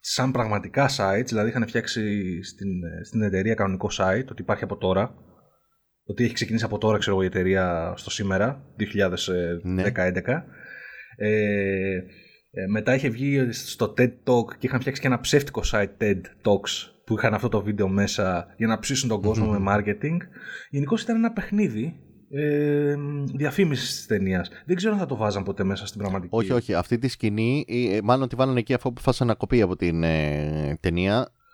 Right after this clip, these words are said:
Speaker 2: Ε, είχαν σκοπό να τη βάλουν και να ξεκινάει η ταινία με αυτό. Και αυτός ήταν ο σκοπός που πήραν τον Guy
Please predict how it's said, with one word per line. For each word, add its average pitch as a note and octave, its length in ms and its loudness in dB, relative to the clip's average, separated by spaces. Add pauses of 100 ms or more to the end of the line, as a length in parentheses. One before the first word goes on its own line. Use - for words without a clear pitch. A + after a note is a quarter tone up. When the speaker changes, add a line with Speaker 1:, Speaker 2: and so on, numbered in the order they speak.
(320)
Speaker 2:
Ε, E2+ 260 -4
είχαν B2+ 320 2
σκοπό A2+ 280 -2
να B2+ 80 2
τη G#2+ 80 -6
βάλουν A#2 400 4
και B2 100 -2
να A2+ 80 0
ξεκινάει A2 300 -2
η A#2+ 40 0
ταινία A#2 220 2
με A2 60 2
αυτό. F#2+ 360 2 (540)
Και - 100 2
αυτός A#2+ 200 2
ήταν A#2+ 140 -2
ο A#2+ 40 0
σκοπός A2 320 0
που A#2 60 -12
πήραν A#2 240 0
τον F2+ 140 -2
Guy E2 80 4